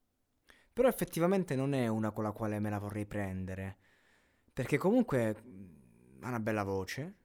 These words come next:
Ha una buona capacità interpretativa. Sì, magari vuole dimostrare più di quello che è, quindi finge un po',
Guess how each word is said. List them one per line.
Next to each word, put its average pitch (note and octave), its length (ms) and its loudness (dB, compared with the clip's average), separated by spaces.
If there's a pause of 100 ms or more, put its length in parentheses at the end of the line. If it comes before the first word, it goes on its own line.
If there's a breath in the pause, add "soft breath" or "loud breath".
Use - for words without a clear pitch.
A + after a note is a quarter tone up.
(1500)
Ha F#3+ 80 0
una C#3+ 180 4
buona A#2+ 300 2
capacità A2 500 -4
interpretativa. G#2 960 -6 (2250 loud breath)
Sì, - 320 -2
magari D3 340 2
vuole C#3+ 640 2
dimostrare C3+ 800 -2
più C#3 180 -6
di C3 140 0
quello B2 340 0
che B2 300 0
è, A#2 40 -4
quindi A#2+ 220 -4
finge D3 460 0
un C#3+ 200 0
po', D3+ 420 2